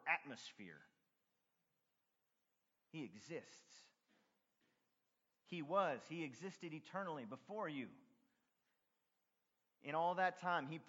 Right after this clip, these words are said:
proved himself faithful. He is powerful. And he has always existed.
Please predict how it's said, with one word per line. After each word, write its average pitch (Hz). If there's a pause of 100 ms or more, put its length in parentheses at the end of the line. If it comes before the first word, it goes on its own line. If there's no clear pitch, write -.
proved 175
himself 139 (140)
faithful. 151 (1800)
He 165
is 139 (380)
powerful. 156 (1500)
And 120
he 160
has 123
always 120
existed. 95